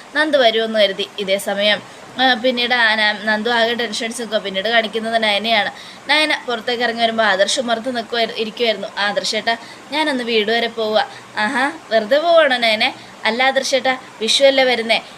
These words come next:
എല്ലാവർക്കും കുറച്ച് ഡ്രസ്സ് എടുത്ത് കൊടുക്കണം. പിന്നെ നന്ദു പോവുമല്ലേ, അവൾക്കും കുറച്ച് സാധനങ്ങൾ മേടിച്ചു കൊടുക്കണം." "ആ, എന്നാ പിന്നെ ഞാൻ വെറുതെ ഇരിക്കലും, ഞാനും കൂടെ വരാം." "അയ്യോ,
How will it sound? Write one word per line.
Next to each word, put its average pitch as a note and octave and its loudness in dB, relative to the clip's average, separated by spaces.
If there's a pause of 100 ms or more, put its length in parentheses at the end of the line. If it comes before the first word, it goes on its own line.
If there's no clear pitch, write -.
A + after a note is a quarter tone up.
(120)
എല്ലാവർക്കും G3 0
കുറച്ച് A#3 0
ഡ്രസ്സ് A3+ -4
എടുത്ത് A3+ -4
കൊടുക്കണം. G#3+ -2 (400)
പിന്നെ G#3 0
നന്ദു G#3+ -2
പോവുമല്ലേ, A#3+ 4
അവൾക്കും G3 -2
കുറച്ച് A#3+ 0
സാധനങ്ങൾ A#3 -2
മേടിച്ചു A#3 -6
കൊടുക്കണം." G3+ -6 (320)
"ആ, G#3+ 0 (100)
എന്നാ F#3 -4
പിന്നെ G3+ -6
ഞാൻ B3 0
വെറുതെ C4 0
ഇരിക്കലും, A#3 -2
ഞാനും G3+ 0
കൂടെ A#3+ 0
വരാം." B3 0 (320)
"അയ്യോ, C#4 2